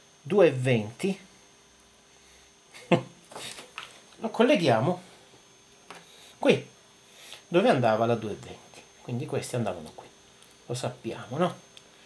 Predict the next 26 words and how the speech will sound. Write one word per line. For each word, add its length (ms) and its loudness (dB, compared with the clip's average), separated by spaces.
Bianco 580 0
è 100 2
bianco 600 0
e 80 0
quindi 260 -6
lo 100 -2
mettiamo 460 -10
sul 320 -12
bianco. 460 -18
E 140 -8
lo 120 -8
lasciamo 760 0
così. 360 0
Poi 320 8
questo 340 4
rosso 420 4
andava 300 6
qui, 320 4
quindi 280 0
prendiamo 460 2
un 120 -2
pirlo 360 6
rosso, 500 2
lo 140 -4
attacchiamo 800 -10
qui. 320 -8